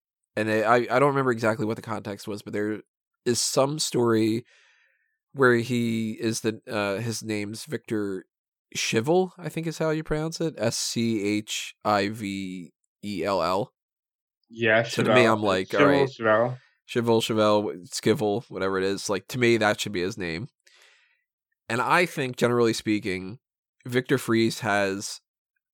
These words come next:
Speaker 1: like, a three-part storyline. You either make him, like, start off and he's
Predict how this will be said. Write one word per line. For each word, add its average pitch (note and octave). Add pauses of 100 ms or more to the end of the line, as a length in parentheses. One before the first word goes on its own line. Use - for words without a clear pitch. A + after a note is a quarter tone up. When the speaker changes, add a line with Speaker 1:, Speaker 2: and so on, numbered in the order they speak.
(340)
Speaker 1:
like, A2+
a G#2+
three-part A#2+
storyline. C#2+ (1500)
You B2
either B2
make B2+
him, A2 (720)
like, G#2+
start C#3
off A2 (400)
and G#2
he's G#2